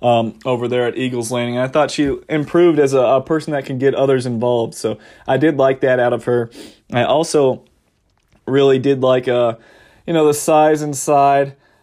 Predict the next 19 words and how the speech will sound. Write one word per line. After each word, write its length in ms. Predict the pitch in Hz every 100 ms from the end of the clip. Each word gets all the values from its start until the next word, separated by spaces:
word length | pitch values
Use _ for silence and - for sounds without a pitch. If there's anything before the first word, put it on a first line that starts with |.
| _ _
Um, 540 | - 127 127 123 120 110
Kayla 300 | 156 143 139
Stafford 680 | - 147 139 135 139 131 - _ _ _ 131
going 480 | 143 139 139 135 131
to 280 | - 139
Brunel, 640 | 131 131 131 131 131 131 131 - -
uh, 240 | 120 117
University. 800 | 120 131 120 127 123 - 131 127
Uh, 220 | 101 95
she's 320 | - 147 135 131
a, 380 | 120 113 - - 160
you 100 | 156
know, 180 | 127
a, 320 | - 131 123 135
a 20 |
mobile 440 | 135 139 139 139
big 600 | 127 113 - 143 135 - _ _ _ _ _ _ _ _
forward. 640 | 151 147 139 139 139 139 135
Um, 640 | 127 113 113 110 107 -